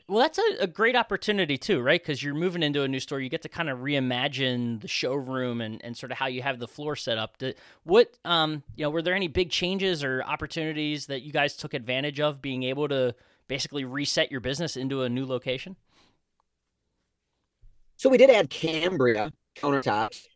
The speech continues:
Speaker 2: to our business 'cause we were strictly just appliances and slash little T Vs here and there. Um, so we added Cambria on, and that's worked out good for the past year. Um, that's starting to,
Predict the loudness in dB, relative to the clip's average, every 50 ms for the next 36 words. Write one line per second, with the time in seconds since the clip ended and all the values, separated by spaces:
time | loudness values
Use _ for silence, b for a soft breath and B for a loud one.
0 | _ 2 4 6 8 8 8 8 6 4 0 -2 -2 -2 0 -2 -2 -4 -4 -6
1 | -8 -8 -8 -4 0 2 4 4 4 4 2 -2 -8 -4 -2 0 0 0 0 -2
2 | -2 -2 0 0 0 2 2 2 0 -2 -2 -4 -4 -4 -2 -2 -2 -2 -2 -2
3 | -2 -4 -6 -6 -4 -2 0 0 -2 -2 0 0 0 0 -2 -2 -4 -4 -2 0
4 | -2 -2 -2 0 2 2 2 2 0 -2 -4 -4 -6 -8 _ _ _ _ _ _
5 | _ 0 2 4 4 4 4 6 8 8 10 10 8 8 6 2 2 4 6 6
6 | 6 6 4 4 6 6 6 4 4 2 2 2 0 2 2 0 0 2 4 4
7 | 4 4 4 2 0 0 -2 -4 -6 -2 0 0 0 0 -2 -4 -4 -4 0 4
8 | 6 6 6 6 6 2 -2 -6 -4 -2 0 0 0 0 2 4 2 4 4 4
9 | 4 4 4